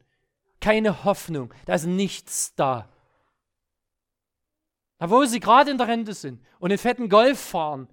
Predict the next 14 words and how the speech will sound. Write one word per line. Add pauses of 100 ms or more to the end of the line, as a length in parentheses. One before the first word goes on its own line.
(280)
und
alles
noch
funktioniert
und
sie
noch
gesund
sind. (3000)
Weil
Gott
uns
designt
hat